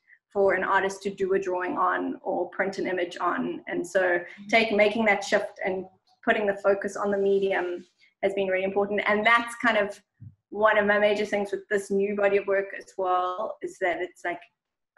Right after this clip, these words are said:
Speaker 1: for me, it couldn't be made out of anything else. And that's why it's really important that you ha-, see all the ripped edges of the page. And it's the only medium that will really give you that fluidity and movement and structure, which is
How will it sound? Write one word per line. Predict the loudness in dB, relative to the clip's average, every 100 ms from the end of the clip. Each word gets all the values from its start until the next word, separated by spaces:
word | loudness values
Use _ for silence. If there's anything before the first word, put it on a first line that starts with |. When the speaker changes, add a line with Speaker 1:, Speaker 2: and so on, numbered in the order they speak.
| -4
Speaker 1:
for | 0
me, | 2 0
it | -2
couldn't | -8 -6
be | -4 -2
made | 2 2
out | 2 -2
of | -4
anything | -6 -6 -8 -4
else. | -4 -6 -12 -12
And | -10
that's | -10
why | -6 -6
it's | -6 -6
really | -4
important | -6 -8 -8
that | -8 -10 -18
you | -18 -14
ha-, | -14
see | -16 -10 -8 -6
all | -6
the | -4
ripped | -2 -4 -6 -4
edges | -4 -4 -8 -8
of | -12
the | -14
page. | -10 -8 -4 -6 -8 -12
And | -8 -8 -10 -14 -20 -20 _
it's | -4
the | 0
only | 0 0
medium | -2 -2 -2 -2
that | -4
will | -4
really | -4 -6 -6
give | -6
you | -4
that | -6 -10 _ _ _
fluidity | -6 -2 0 -2 -6 -8
and | -6 -4
movement | -4 -6 -8 -2
and | -2
structure, | -2 -4 -4 -4 -6 -2 -2 -2 -8
which | -12 -12 -10
is | -10 -10